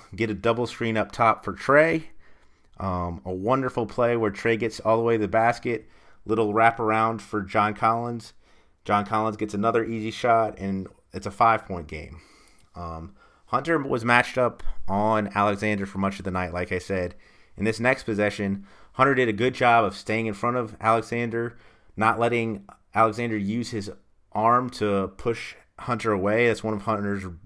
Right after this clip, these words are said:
real strengths, is just his physical strength. Um, and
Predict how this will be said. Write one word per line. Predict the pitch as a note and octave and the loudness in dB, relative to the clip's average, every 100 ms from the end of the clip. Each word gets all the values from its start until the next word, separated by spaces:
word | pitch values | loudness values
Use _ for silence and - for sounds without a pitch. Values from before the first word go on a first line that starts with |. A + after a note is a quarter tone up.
| G#2 | -6
real | G#2+ A#2 G#2+ | 0 2 2
strengths, | - G#2+ A2 A#2 | -2 -4 -2 -4
is | G#2 G2 | -6 -4
just | G#2+ - | -4 -2
his | A2+ G2 G2+ | -2 -4 -4
physical | - G2+ A#2 A#2 | -6 -6 -6 -8
strength. | A#2 - B2+ C3 - - - _ _ _ - | -8 -6 -6 -6 -14 -20 -20 _ _ _ -6
Um, | G2 G2 G2 F#2+ - | -2 -2 -2 -4 -6
and | G2+ G#2 G2+ G2 | -4 -2 -2 -4